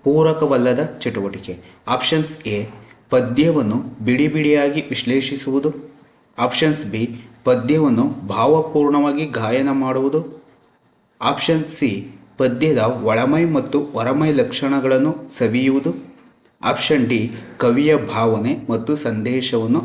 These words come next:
ಅರಿಯುವುದು. ಪದ್ಯ ಬೋಧನೆಯ ರಸಸ್ವಾದನೆ ಉದ್ದೇಶಗಳ ಸಾಧನೆಗೆ ಪೂರಕವಲ್ಲದ ಚಟುವಟಿಕೆ. ಇದಕ್ಕೆ ಎಂಟನೇ ಪ್ರಶ್ನೆಗೆ ರೈಟ್ ಆನ್ಸರ್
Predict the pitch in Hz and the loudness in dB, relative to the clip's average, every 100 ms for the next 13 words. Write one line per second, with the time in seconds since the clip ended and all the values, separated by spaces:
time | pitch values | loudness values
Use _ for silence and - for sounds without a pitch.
0 | - 120 107 98 95 95 - - _ _ | -2 -2 0 -4 -6 -8 -10 -20 _ _
1 | _ 117 104 135 139 131 127 123 151 185 | _ -4 2 2 2 2 2 2 2 0
2 | - 107 127 127 - 131 127 127 139 120 | -4 -4 -2 -4 0 0 2 2 2 2
3 | 107 120 127 - 123 147 151 - 113 120 | 0 0 0 2 2 2 0 -2 -2 0
4 | 123 139 151 - 139 151 143 131 120 113 | 0 0 -2 -4 0 2 2 2 2 2
5 | 135 135 113 107 101 98 107 98 - - | 0 -2 -4 -4 -6 -8 -8 -10 -18 -20
6 | _ _ _ _ _ _ _ _ 110 113 | _ _ _ _ _ _ _ _ -2 -2
7 | 117 143 175 - 117 107 127 123 127 - | 2 0 0 -4 -2 0 0 -2 -2 -2
8 | 120 110 110 117 113 113 - 175 | 0 2 0 0 -2 -2 -2 -2